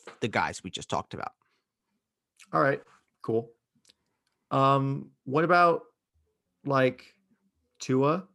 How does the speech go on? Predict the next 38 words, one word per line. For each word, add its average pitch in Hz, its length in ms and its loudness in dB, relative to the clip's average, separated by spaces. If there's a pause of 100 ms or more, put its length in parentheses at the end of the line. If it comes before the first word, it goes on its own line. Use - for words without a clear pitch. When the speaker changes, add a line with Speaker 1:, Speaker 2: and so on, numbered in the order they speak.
(120)
Speaker 2:
maybe 156 360 0
against 123 360 -4
the, 120 220 0
uh, 117 260 -2
Arizona 117 380 -2
Cardinals? 123 640 -4 (640)
Speaker 1:
Eh, 226 360 2 (520)
I 196 100 4
wanna 233 160 4
see 120 220 2
it 101 100 -6
first 104 280 -2
from 110 160 -6
Tua. 113 300 2
I 107 60 4
think 156 220 -4
he's 170 160 -2
a, 139 160 0
I 143 80 0
think 247 140 -4
he's 269 100 4
a 202 40 8
worthwhile 135 640 2 (140)
ad, 101 340 -4 (540)
but 117 200 2
in 113 140 -4
terms 143 260 -2
of 156 140 -6
a - 20 -10
start, - 680 0
I'm 104 160 -2
not 95 160 0
exactly 90 400 -8
sure. - 240 -14 (1080)
Speaker 2:
Okay. 120 240 -2 (1120)
That 156 140 2
works. - 380 -4 (420)
Yeah. 110 220 -2